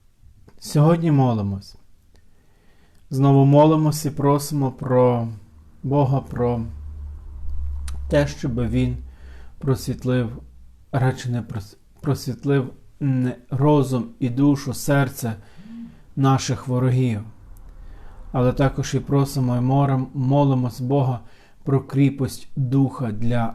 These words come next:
нас, для того, щоб українці не падали духом, щоб надія, віра і сила любові жила і з кожним днем тільки зростала і зростала. Знову ми беремо розважання стихи із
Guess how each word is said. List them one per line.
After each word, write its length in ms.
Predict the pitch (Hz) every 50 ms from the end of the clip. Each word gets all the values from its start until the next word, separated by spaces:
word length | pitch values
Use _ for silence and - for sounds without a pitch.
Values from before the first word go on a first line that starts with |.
| - - -
нас, 540 | 123 123 123 117 110 101 98 - - - - - - - - - - - - - -
для 60 | 143
того, 300 | 131 - 165 156 156 151
щоб 240 | 151 - - 139 131
українці 760 | 139 139 131 - - 131 135 135 139 139 135 - 143 127 - - -
не 200 | 143 139 143 139
падали 580 | - - 139 131 131 127 117 127 120 117 117 110
духом, 500 | 104 110 120 113 104 - - - 92 - - _ - - - - - - - -
щоб 300 | - - - 151 131 131
надія, 680 | 147 147 139 143 135 131 131 143 156 160 160 151 143 135
віра 600 | 117 117 127 151 160 156 156 143 135 131 123 120 - - - - - - - -
і 100 | - 156
сила 480 | 135 - - - 165 165 160 151 147 143
любові 640 | 135 139 135 120 120 143 147 147 135 127 127 117 - -
жила 600 | - 117 - 143 143 135 131 135 135 131 127 123 - - - - - _ _ _ - - - -
і 80 | 156 139
з 80 | -
кожним 380 | - - 151 135 120 143 139 139
днем 200 | 139 139 139 135
тільки 460 | - - 110 - - 131 120 117 - - -
зростала 800 | - 120 107 135 127 127 - - - 123 117 117 113 104 101 101 - -
і 60 | - 131
зростала. 640 | 117 120 107 113 110 - - 107 104 98 98 98 - - - - - _ _ _ - - - - - - - - - - - - - - - - -
Знову 260 | - 175 196 208 202
ми 100 | 196 180
беремо 360 | 160 156 151 151 147 143 139 139
розважання 560 | 139 123 127 131 120 139 151 151 143 139 131
стихи 460 | - - - 123 - - 147 143 143
із 320 | 143 143 127 113 104 127